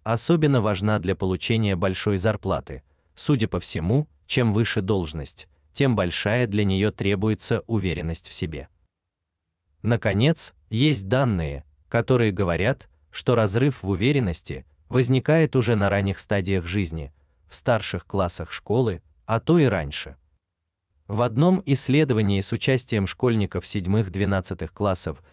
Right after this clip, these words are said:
девушки, которые учились с успешными мальчиками, получали худшие оценки и демонстрировали меньшую уверенность в себе и амбициозность.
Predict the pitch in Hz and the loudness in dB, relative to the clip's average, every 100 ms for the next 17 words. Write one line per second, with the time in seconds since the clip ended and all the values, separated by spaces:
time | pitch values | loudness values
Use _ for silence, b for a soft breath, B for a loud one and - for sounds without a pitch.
0 | b b 92 120 131 120 - 80 - _ | b b -2 0 0 -4 -6 -10 -10 _
1 | _ 127 120 175 165 139 - 139 131 123 | _ -2 2 4 4 2 2 2 2 0
2 | - 104 - 104 - 98 95 110 95 - | -2 -6 -2 -2 0 -2 0 0 0 -4
3 | 76 76 71 - _ _ _ - 127 135 | -10 -10 -12 -14 _ _ _ 0 2 2
4 | 175 160 120 135 - - 85 - - 120 | 2 2 2 -2 -4 -4 -4 -4 -2 0
5 | 143 - 143 - _ - 135 131 120 101 | 0 0 -4 -4 _ -2 0 4 2 0
6 | - 113 151 131 123 110 110 113 - 95 | -2 0 4 4 4 4 2 2 0 -4
7 | 85 87 80 120 113 87 - - - 85 | -2 -4 0 0 0 -2 -6 -10 -6 -4
8 | 80 127 151 _ 123 120 104 98 - 82 | 0 -2 -2 _ 0 2 2 -2 -4 -4
9 | 69 71 - - | -4 -10 -14 -16